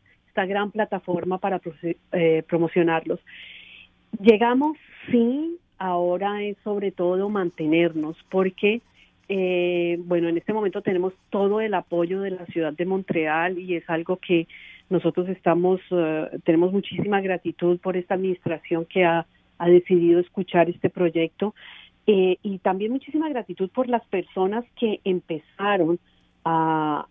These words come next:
a difundir la necesidad que en Quebec y que en Montreal haya un mes de la herencia latinoamericana.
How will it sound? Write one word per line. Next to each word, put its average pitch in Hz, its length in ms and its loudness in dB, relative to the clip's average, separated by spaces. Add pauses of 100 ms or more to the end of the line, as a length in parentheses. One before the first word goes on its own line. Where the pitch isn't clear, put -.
(140)
a 156 720 0
difundir 180 880 4 (300)
la 180 120 2
necesidad 170 920 2
que 202 160 0
en 180 100 2
Quebec 175 560 0
y 175 60 -10
que 160 140 -4
en 156 80 -4
Montreal 151 680 -2 (340)
haya 170 260 2
un 175 200 0
mes 180 220 4
de 180 120 -2
la 160 100 -2
herencia 147 320 -6
latinoamericana. 143 840 -4